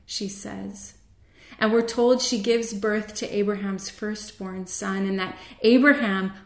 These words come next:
called his son, whom Hagar had birthed, Ishmael. God hears. And that the well, the spring of water where she had met God, was named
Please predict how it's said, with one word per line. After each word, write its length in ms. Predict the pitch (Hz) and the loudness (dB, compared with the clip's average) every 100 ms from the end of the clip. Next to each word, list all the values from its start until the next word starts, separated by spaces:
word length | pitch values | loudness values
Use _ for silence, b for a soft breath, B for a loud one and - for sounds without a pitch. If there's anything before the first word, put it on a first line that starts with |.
| - | -18
called 500 | - 247 254 269 262 | -10 -2 2 2 2
his 280 | 247 214 - | -2 -2 -2
son, 500 | - 208 190 190 196 | -2 -2 -2 -4 -4
whom 340 | 254 302 392 359 | 4 6 6 4
Hagar 500 | 302 277 262 240 226 | 0 -2 0 0 -2
had 300 | 226 202 196 | -4 -8 -6
birthed, 500 | 196 175 - - - b b b b | -6 -6 -12 -18 -20 b b b b
Ishmael. 600 | 226 - - 196 180 180 196 - - _ b b - | -6 -4 -4 -6 -6 -8 -14 -20 -20 _ b b -12
God 380 | 202 190 208 208 | -8 -4 -4 -6
hears. 840 | - - 202 190 190 214 - - - B B B | -8 -10 -8 -6 -8 -12 -12 -14 -16 B B B
And 180 | 220 226 | 0 2
that 160 | 214 | 2
the 80 | 226 | 2
well, 480 | 208 220 254 208 196 | 2 2 2 2 2
the 120 | 208 | 0
spring 580 | - - - 277 302 302 | 2 0 4 4 6 4
of 240 | 220 202 | 0 -2
water 420 | 202 202 214 208 | -2 -2 -2 -2
where 200 | 196 190 | -2 -2
she 320 | 190 - 247 277 | -4 0 2 2
had 200 | 269 208 | 0 -2
met 300 | 202 196 - | -4 -6 -8
God, 400 | 190 185 185 185 B B | -6 -6 -8 -12 B B
was 240 | 214 196 | -2 0
named 500 | 202 226 208 190 190 | 0 0 -2 -4 -6